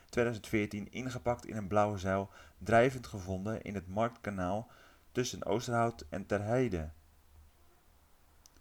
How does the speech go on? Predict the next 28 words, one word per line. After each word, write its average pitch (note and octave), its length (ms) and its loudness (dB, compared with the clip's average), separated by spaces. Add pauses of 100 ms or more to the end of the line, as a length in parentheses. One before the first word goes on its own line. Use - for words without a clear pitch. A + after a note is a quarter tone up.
(360)
Een F#2 260 -6
zakelijk A2 500 0
partner A2+ 400 0
van F#2 220 -8
John F#2+ 280 -2
Wassink, F#2 560 -2
Eduard G2 420 0 (240)
F., - 220 -16 (280)
ook A#2 220 2
bekend G2+ 300 -4
als F2+ 160 -4
Brutus, A2+ 680 -2 (460)
komt C#3+ 260 -2
die G2+ 120 -6
zomer A2 440 0
vast G#2+ 240 -2
te G#2 80 -8
zitten G2 400 -2
op F#2 120 -4
verdenking A2 400 -4
van G#2 120 -10
de G2 60 -6
moord G2 340 -4
op - 140 -14
de G2 80 -8
Belg F2+ 380 0
Jelle G2+ 300 -2
Leemans. G#2+ 760 -2